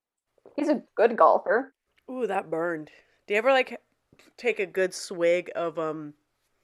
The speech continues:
Speaker 2: a carbonated drink and it just, like, whoo, all the way down?
Speaker 1: Oh, no, I hate carbonated drinks.
Speaker 2: What the fuck?
Speaker 1: I, I hate, like, the burning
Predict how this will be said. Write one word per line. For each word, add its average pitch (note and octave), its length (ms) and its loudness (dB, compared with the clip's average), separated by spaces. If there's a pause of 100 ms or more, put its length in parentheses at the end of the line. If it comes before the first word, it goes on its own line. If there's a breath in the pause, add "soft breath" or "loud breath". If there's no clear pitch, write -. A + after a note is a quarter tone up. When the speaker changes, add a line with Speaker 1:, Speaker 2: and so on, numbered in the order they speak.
(140)
Speaker 2:
a E3+ 80 -10
carbonated E3 540 -4
drink D3 340 -10
and D#3+ 100 -8
it D#3+ 120 -6
just, - 220 -8
like, D3 180 -8 (600 soft breath)
whoo, G4+ 520 4
all F#3 180 2
the F#3 60 -2
way F3+ 140 6
down? E3 420 2 (500 loud breath)
Speaker 1:
Oh, A3+ 200 6
no, G3+ 180 4
I G#3 180 6
hate F#3 240 0
carbonated D#3+ 520 -2
drinks. G#2+ 400 -14 (880)
Speaker 2:
What - 200 -4
the C#3+ 140 -10
fuck? G#3 320 -6 (680)
Speaker 1:
I, A3 260 4 (300)
I A3 220 6 (100)
hate, G#3+ 340 0 (120)
like, G3+ 320 2
the G3+ 100 -2
burning F3+ 840 -2